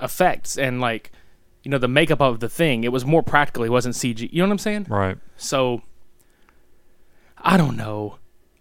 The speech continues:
Speaker 1: I, I would like to see them on T V, fleshed out.
Speaker 2: Mm-hmm.
Speaker 1: There's so much story to tell with them.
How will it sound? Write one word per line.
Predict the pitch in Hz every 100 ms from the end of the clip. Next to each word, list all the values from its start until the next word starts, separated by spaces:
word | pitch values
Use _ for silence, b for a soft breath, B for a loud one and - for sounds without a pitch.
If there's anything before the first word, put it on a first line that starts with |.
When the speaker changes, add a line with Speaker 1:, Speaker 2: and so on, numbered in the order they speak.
| _
Speaker 1:
I, | 180 247
I | 139
would | 208 277
like | 156 117
to |
see | 113 131
them | 107
on | 101
T | 120
V, | 107 110 143 - -
fleshed | - 135 127 -
out. | 117 - - - - - -
Speaker 2:
Mm-hmm. | 113 101 90 104 - - - - _
Speaker 1:
There's | 170 196 185
so | 190
much | 185 175
story | - 151 143 156
to |
tell | 123 110 110
with | 107
them. | 110 117